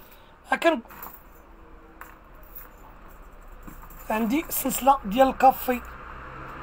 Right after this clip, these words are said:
بالبوندونتيف ديال الكافي انتيغري لداخل، كتجي تبارك الله ثقيله، فيها تسعود غرام فاصله تسعين، وكتجي تبارك الله بالسومه خمسمية وثمانين،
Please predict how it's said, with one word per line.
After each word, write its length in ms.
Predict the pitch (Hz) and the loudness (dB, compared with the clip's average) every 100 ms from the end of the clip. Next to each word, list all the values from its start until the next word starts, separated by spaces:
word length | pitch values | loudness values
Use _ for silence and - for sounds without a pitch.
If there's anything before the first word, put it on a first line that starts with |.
| - | 2
بالبوندونتيف 840 | 240 - 285 277 269 262 - 202 | 4 6 6 8 8 6 4 0
ديال 200 | 170 247 | 4 4
الكافي 540 | - 262 - 285 285 | 8 4 6 0 6
انتيغري 480 | 311 - 349 202 277 | 6 8 4 6 6
لداخل، 520 | 262 220 262 - 330 339 - - - - - - - - - - | 6 8 8 8 4 2 -8 -14 -14 -14 -8 -6 -6 -12 -14 0
كتجي 240 | - 196 262 | 4 6 4
تبارك 340 | 214 254 - | 6 6 6
الله 200 | 262 262 | 6 6
ثقيله، 400 | 208 - 320 294 | 6 2 4 4
فيها 180 | 285 262 | 6 4
تسعود 580 | - - 269 262 240 247 | 4 0 2 2 2 6
غرام 160 | 285 | 8
فاصله 360 | 277 277 277 262 | 8 4 4 2
تسعين، 500 | 262 - - 240 349 | 2 -2 0 2 4
وكتجي 340 | 302 269 180 | 2 0 0
تبارك 320 | 220 226 254 269 | 2 4 6 6
الله 140 | 269 | 6
بالسومه 300 | 180 269 254 | 6 2 2
خمسمية 440 | - 220 - 277 | 0 -4 -2 2
وثمانين، 540 | 320 - 269 254 277 | 2 4 4 4 4